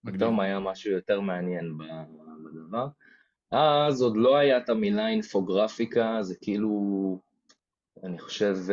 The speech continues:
Speaker 2: אנשים היו מעלים תמונות מאוד בסיסיות, עוד לא, זה עוד לא הלך לרמות שהיום זה יושב,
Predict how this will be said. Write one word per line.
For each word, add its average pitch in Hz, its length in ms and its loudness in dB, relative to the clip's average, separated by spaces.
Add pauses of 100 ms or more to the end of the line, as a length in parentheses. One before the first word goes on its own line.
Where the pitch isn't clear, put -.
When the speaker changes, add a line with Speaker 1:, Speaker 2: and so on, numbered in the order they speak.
(120)
Speaker 2:
אנשים 92 380 -2
היו 101 140 -2
מעלים 98 380 0
תמונות 98 400 -2
מאוד 95 280 -4
בסיסיות, 90 760 -4
עוד 78 160 -2
לא, 101 440 0
זה 85 160 -4
עוד 87 120 -2
לא 113 140 2
הלך 92 380 2 (840)
לרמות 87 960 -2
שהיום 95 520 -2
זה 87 380 -4
יושב, 82 520 -4